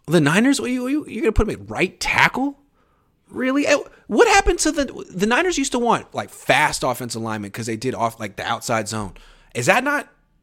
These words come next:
their identity anymore? Like, now you have Aaron Banks, who's not fast, John Feliciano,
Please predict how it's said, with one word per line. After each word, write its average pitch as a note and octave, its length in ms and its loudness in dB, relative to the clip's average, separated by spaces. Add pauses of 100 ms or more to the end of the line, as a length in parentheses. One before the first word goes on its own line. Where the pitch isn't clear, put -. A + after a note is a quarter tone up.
(180)
their D#3+ 160 2
identity D4+ 480 0
anymore? F#4 360 -2
Like, F4+ 300 0 (340)
now D3 180 6
you B3+ 120 4
have F#3 380 0
Aaron F#3 400 -2 (180)
Banks, - 600 -6 (380)
who's B2+ 180 -2
not G2+ 180 -6
fast, - 540 -12 (720)
John D#3 420 2
Feliciano, C#3 1120 -2